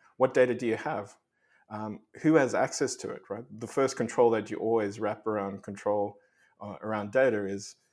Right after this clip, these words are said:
your identity and access management. But then you also have all those compliance requirements. Is it encrypted at rest? Is it encrypted in transit, et cetera? So you kind of have to also know what people are doing with that data to, to really protect it.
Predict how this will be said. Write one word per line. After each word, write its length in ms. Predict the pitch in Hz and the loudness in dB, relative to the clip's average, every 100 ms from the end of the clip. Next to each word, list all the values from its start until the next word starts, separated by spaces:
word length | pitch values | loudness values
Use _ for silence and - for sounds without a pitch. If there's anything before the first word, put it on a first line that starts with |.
| _ _ _ - | _ _ _ -16
your 300 | 107 104 - | -12 -12 -10
identity 440 | 107 113 113 107 101 | -6 -2 0 -2 -4
and 120 | 104 | -6
access 360 | 107 - 104 101 | -8 -8 -10 -12
management. 420 | 101 - - - _ _ _ | -14 -14 -16 -18 _ _ _
But 100 | 123 | -2
then 140 | 135 | 0
you 80 | 127 | 2
also 220 | 127 - | 0 0
have 180 | 120 117 | 0 2
all 80 | 117 | 0
those 180 | 113 104 | 0 -4
compliance 540 | 113 104 139 147 - | -8 -6 -6 -6 -6
requirements. 680 | 104 - 98 98 - - - - | -10 -10 -14 -14 -16 -20 -20 -14
Is 140 | 101 | -12
it 80 | 104 | -10
encrypted 460 | 101 - 127 120 | -8 -6 -6 -6
at 120 | 107 120 | -6 -4
rest? 380 | 107 - - | -4 -6 -14
Is 160 | 110 120 | -16 -14
it 80 | 104 - 110 | -16 -18 -18
encrypted 380 | - 110 104 | -16 -14 -14
in 80 | 101 | -14
transit, 440 | 98 104 110 101 107 | -10 -10 -10 -16 -18
et 100 | - | -18
cetera? 260 | - - - | -18 -18 -20
So 200 | - - - - _ | -16 -16 -16 -20 _
you 80 | 123 | -6
kind 180 | - 139 | -2 -2
of 80 | 120 | 0
have 240 | 127 123 | 0 0
to 180 | - 113 | -2 -2
also 260 | 123 120 117 | -2 -4 -4
know 460 | 113 113 110 110 104 _ _ _ _ _ _ | -4 -4 -4 -6 -10 _ _ _ _ _ _
what 220 | 127 135 | -2 -2
people 280 | - 117 113 | -4 -4 -4
are 100 | 101 - | -6 -6
doing 340 | 113 139 117 | -4 -2 -4
with 160 | 101 - | -6 -10
that 180 | 101 | -12
data 280 | - 104 104 | -10 -10 -10
to, 180 | - 101 | -12 -16
to 200 | - 107 | -14 -12
really 200 | 107 104 | -12 -12
protect 480 | 104 107 - - | -16 -18 -16 -16
it. 60 | _ | _